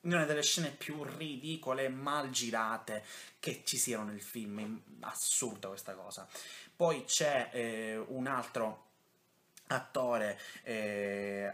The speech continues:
arabo, mi sembra, no, eh, rumeno volevo dire, un attore rumeno che comunque ha fatto altri film,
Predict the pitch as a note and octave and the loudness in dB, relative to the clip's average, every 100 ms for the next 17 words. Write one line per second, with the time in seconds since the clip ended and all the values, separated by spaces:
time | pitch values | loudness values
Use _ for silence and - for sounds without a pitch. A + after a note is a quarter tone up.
0 | - C3 B2 B2 C#3+ D#3+ C#3 A#2 A2+ A2 | -2 0 0 0 0 0 -2 -4 -4 -2
1 | A#2+ G#2+ A2+ G#2+ A2 A#2 A2 G#2+ A2+ G#2 | -2 -2 -2 -2 0 0 -2 -2 -4 -4
2 | G2+ G2+ A#2 D#3 - - - B2+ C3 C3 | -6 -4 -2 -4 -8 -14 -8 -6 -4 -4
3 | D3 D3 E3 D#3 B2 - C3+ C#3 A#2+ A#2+ | -6 -4 -4 -4 -4 -6 -6 -2 -2 -2
4 | - D3+ C#3 - - G#2+ A2 - C#3 C3+ | -4 -2 -2 -2 -6 -4 -4 -4 -10 -8
5 | D#3 D#3+ D#3+ D#3+ | -8 -6 -4 -4